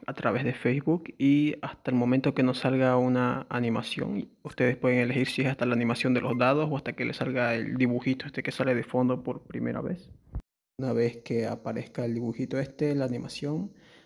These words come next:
básicamente lo que tenemos que hacer es volver a borrar los datos y si tenemos más cuentas, repetir el mismo proceso una y otra vez cambiando las cuentas de Facebook,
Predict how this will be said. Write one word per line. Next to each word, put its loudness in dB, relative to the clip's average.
básicamente 0
lo -4
que -6
tenemos 0
que -4
hacer -6
es -2
volver 0
a 0
borrar 0
los -8
datos -4
y -6
si -6
tenemos 0
más 0
cuentas, 0
repetir -4
el 0
mismo 0
proceso -2
una -2
y -2
otra -4
vez -2
cambiando -2
las -6
cuentas -2
de 0
Facebook, -8